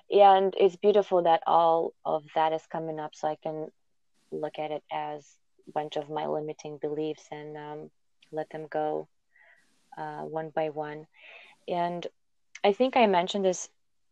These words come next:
to you before, but I really love this line by Esther Perel, the Belgian, um, psychotherapist. She said, you know, "Sex is not something we do, it's a place we go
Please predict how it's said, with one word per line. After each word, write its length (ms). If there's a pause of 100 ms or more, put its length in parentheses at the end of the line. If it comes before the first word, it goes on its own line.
to 100
you 180
before, 500
but 300
I 120
really 300
love 280
this 320
line 500
by 460 (340)
Esther 400 (100)
Perel, 540
the 180 (280)
Belgian, 840 (100)
um, 440
psychotherapist. 960
She 180
said, 440 (500)
you 80
know, 160
"Sex 360
is 140
not 260
something 460
we 120
do, 540 (420)
it's 220
a 60
place 500
we 140
go 240